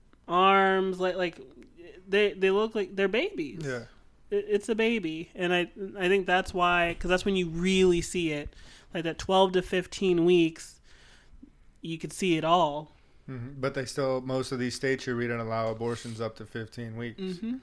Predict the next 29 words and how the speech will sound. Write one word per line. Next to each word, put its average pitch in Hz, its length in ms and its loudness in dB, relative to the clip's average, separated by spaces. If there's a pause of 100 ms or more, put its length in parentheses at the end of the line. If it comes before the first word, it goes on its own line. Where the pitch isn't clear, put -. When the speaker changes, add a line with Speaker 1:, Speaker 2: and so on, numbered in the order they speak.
(720)
Speaker 2:
Which, 127 240 -4
I 123 100 -4
mean, 120 300 -8 (460)
I 123 120 0
don't 139 160 0
agree 131 220 0
with 127 140 0
abortion 120 460 -6
at 117 100 -4
all, 123 180 0
but 113 140 -4
I 113 80 -4
guess 120 300 -4
I 120 100 -6
could 110 160 -10
see, 123 220 -6
like, 113 160 -6
if 117 100 -8
you 131 140 -4
got 127 260 -2
pregnant 120 540 -6
and 117 300 -8 (340)
five 120 380 -2
days 120 280 -2
later 117 280 -4
found 113 400 -6
out, 117 360 -2 (260)
you're, 120 280 -6 (640)
you're 120 360 -6